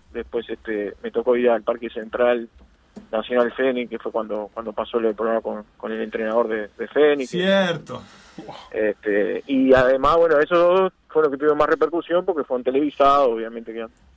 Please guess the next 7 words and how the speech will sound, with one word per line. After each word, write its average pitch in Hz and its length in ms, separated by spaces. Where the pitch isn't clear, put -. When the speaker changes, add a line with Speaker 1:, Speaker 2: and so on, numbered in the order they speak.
Speaker 1:
este, 101 360
tuvo, 117 320
generó 127 360
otra, 127 300
otra 123 300
repercusión 113 800
mediática. 110 540